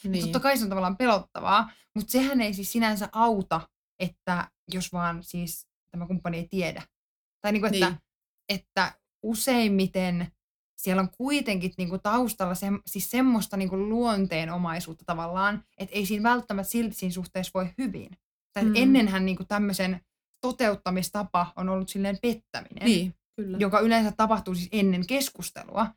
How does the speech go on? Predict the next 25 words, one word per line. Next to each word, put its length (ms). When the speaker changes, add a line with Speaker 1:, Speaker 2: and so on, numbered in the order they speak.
Speaker 1:
Se 40
on 120
parempi 460
keskustella 600
siitä 240
asiasta, 500
jolloin 280
nämä 160
asiat 260
selviää, 580
milloin 260
ei 160
loukata 520
niinku, 480
niinku 300
pahasti 320
ja 40
petetä 400
luottamusta, 800
kun 180
Speaker 2:
Mm. 120
Speaker 1:
niinku 160
siitähän 360
on 100
kyse, 340